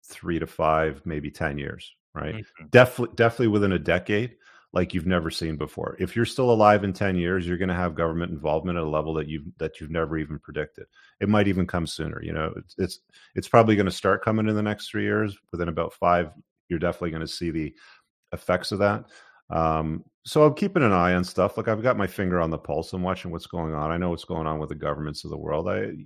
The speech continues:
Speaker 1: you know, I see the code in the matrix. I'm not stupid, you know?
Speaker 2: Yeah. No, I didn't think so. I, I, I definitely don't get that impression otherwise. I mean, uh, it seems like your whole thing seems to be about, you know, understanding,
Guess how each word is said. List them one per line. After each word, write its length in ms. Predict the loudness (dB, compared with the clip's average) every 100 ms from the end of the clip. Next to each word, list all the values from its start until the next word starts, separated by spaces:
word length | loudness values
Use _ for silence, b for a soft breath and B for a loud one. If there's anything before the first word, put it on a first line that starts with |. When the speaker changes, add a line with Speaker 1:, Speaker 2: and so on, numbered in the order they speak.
| _ -2
Speaker 1:
you 100 | 2
know, 80 |
I 80 | 4
see 180 | 2 0
the 100 | -2
code 260 | 2 0 0
in 60 |
the 60 | -4
matrix. 420 | -6 -8 -10 -6
I'm 60 | -4
not 160 | -6
stupid, 440 | -8 -10 -10 -10 -12 _ -12
you 80 | -10
know? 140 | -10 _ _ _ _ _ _ _ _
Speaker 2:
Yeah. 260 | -2 0 -2 _ _ _ -6
No, 240 | -6 -8 _ -10
I 60 | -8
didn't 180 | -8 -6
think 140 | -6
so. 120 | -4
I, 280 | 0 2 2
I, 60 | 0 -4 -4
I 80 | -2
definitely 320 | -2 -2 -8
don't 200 | -6 -6
get 180 | -6 -6
that 120 | -8
impression 480 | -8 -6 -6 -8 -6
otherwise. 480 | -6 -4 -6 -8
I 140 | -10 -10
mean, 300 | -8 -10 -10
uh, 300 | -10 -10 -12 _ B B B
it 80 | -14
seems 260 | -10 -8 -10
like 160 | -8
your 120 | -8
whole 180 | -6 -6
thing 300 | -6 -12 -12 -18 -20 -20 _
seems 320 | -10 -10 -10 -14
to 100 | -10
be 200 | -8 -8
about, 340 | -6 -8 -8 _
you 80 | -14
know, 240 | -12 -12 -16 _ _ B B B B B B B B
understanding, 680 | -12 -6 -4 -4 -6 -6 -12